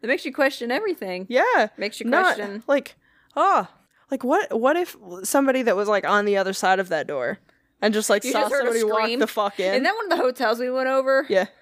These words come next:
Speaker 1: <laughs>
Speaker 2: That there used to be, like, one big room and they split it into two smaller rooms?
Speaker 1: Yeah.
Speaker 2: Yeah.
Speaker 1: And the ghost walks through.
Speaker 2: That's the Stanley, I think.
Speaker 1: Yes.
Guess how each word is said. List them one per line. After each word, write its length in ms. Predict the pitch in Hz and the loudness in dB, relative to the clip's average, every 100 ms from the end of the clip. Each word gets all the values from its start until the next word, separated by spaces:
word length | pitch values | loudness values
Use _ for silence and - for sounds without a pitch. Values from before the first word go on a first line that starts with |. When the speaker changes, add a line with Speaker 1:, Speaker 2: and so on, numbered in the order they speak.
| - 349 | -8 -2
Speaker 1:
<laughs> 460 | 359 339 311 277 - _ - | 2 2 0 -2 -6 _ 0
Speaker 2:
That 140 | 202 | 0
there 320 | 185 202 220 208 | 0 0 2 2
used 300 | 214 208 - | 0 -4 -2
to 60 | |
be, 140 | 214 196 | 2 4
like, 220 | 185 208 | 2 0
one 320 | 190 196 196 | 0 0 0
big 180 | 190 196 | 0 0
room 280 | 190 196 208 | 0 0 0
and 100 | 190 | -2
they 40 | |
split 260 | 190 - 196 | -2 0 0
it 80 | 190 | 0
into 180 | 185 | -2
two 200 | 185 208 | -2 -4
smaller 340 | 190 185 180 196 | -2 -2 -2 0
rooms? 220 | 208 220 | 0 0
Speaker 1:
Yeah. 240 | 175 156 - _ - | -2 -2 -8 _ -8
Speaker 2:
Yeah. 180 | 208 214 | -8 -6
Speaker 1:
And 140 | - 160 | -8 -6
the 60 | |
ghost 240 | 156 156 - | -4 -2 -2
walks 240 | 156 - | -4 -6
through. 260 | 170 156 175 | -6 -4 2
Speaker 2:
That's 220 | 269 - | 2 2
the 80 | 240 | -2
Stanley, 520 | - 196 190 170 180 | 0 0 0 -2 -4
I 80 | 233 | -6
think. 320 | 226 226 - - | -8 -8 -14 -6
Speaker 1:
Yes. 420 | 226 254 - - | 2 2 2 -10